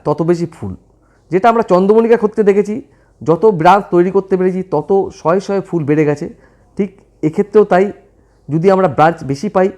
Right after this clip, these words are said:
সেক্ষেত্রে কিন্তু ফুল অনেক বেশি পাবো। তো আপনারা যারা এখনও সূর্যমুখী গাছ কেনেননি, সানফ্লাওয়ার, তো তারা কিন্তু অবশ্যই এই গাছ কিনে নিন। আর গাছ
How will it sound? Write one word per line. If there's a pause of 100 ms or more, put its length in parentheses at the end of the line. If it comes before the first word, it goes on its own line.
(260)
সেক্ষেত্রে
কিন্তু
ফুল
অনেক
বেশি
পাবো। (920)
তো
আপনারা
যারা (800)
এখনও (640)
সূর্যমুখী
গাছ
কেনেননি, (180)
সানফ্লাওয়ার, (720)
তো
তারা
কিন্তু
অবশ্যই (460)
এই
গাছ (100)
কিনে
নিন। (680)
আর
গাছ